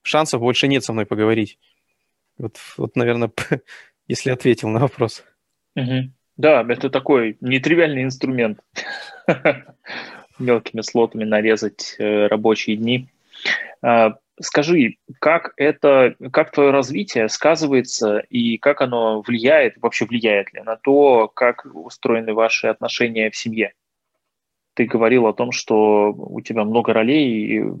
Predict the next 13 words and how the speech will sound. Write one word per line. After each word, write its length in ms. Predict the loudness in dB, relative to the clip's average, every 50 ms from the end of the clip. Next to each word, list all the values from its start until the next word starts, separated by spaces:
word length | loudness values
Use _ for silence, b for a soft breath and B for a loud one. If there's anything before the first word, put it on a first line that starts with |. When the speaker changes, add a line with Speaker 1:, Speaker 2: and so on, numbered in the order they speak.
| -12 -12 -10
Speaker 2:
часть 320 | -4 -4 -4 -4 -4 -6 -8
из 140 | -8 -8 -6
них 220 | -6 -8 -8 -10 -14 -20 -20 -18 -6
вполне 340 | -2 -2 -2 0 -2 -4 -6
себе 480 | -6 -8 -6 -2 0 0 2 0 0 -4 -10 -16
семейные. 540 | -14 -10 -8 -6 -6 -6 -6 -10 -14 -18 -20 _ _ _ _ _ B B B B B B B B B _
Speaker 1:
Ну, 520 | -6 -2 0 2 4 4 4 4 4 2 2
я 200 | 2 2 2 0
чувствую, 320 | 0 -4 -12 -8 -8 -8 -8
что 280 | -6 -4 -2 -2 -2
сейчас, 600 | -2 -4 -6 -4 0 0 0 0 0 -4 -8 -8 -6
э, 220 | -4 -4 -2 -4
семье 680 | -6 -6 -6 -4 -2 -2 0 2 4 4 4 4 2 0